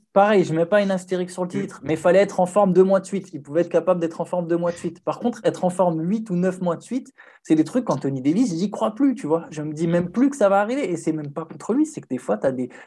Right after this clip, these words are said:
Speaker 1: t'as des athlètes qui ont certaines fragilités, et je suis même pas sûr qu'ils puissent vraiment y faire, y, y faire quelque chose. Et, et, et j'ai l'impression que malheureusement, bah, déjà, c'est le cas pour Kawhi Leonard, mais c'est aussi le cas pour Paul George. Je sais même pas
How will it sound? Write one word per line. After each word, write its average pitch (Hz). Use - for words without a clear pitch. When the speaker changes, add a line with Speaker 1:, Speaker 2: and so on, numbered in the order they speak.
Speaker 1:
t'as -
des 120
athlètes 160
qui -
ont 135
certaines 143
fragilités, 131
et 127
je -
suis -
même 147
pas 143
sûr 170
qu'ils 143
puissent 147
vraiment 147
y 139
faire, 147
y, 175
y 143
faire 170
quelque 156
chose. 254
Et, 160
et, 160
et -
j'ai 147
l'impression 156
que 330
malheureusement, 143
bah, 135
déjà, 139
c'est 185
le 127
cas 143
pour -
Kawhi 123
Leonard, 151
mais 120
c'est -
aussi 113
le 180
cas 165
pour 147
Paul 127
George. 277
Je -
sais 127
même 151
pas 202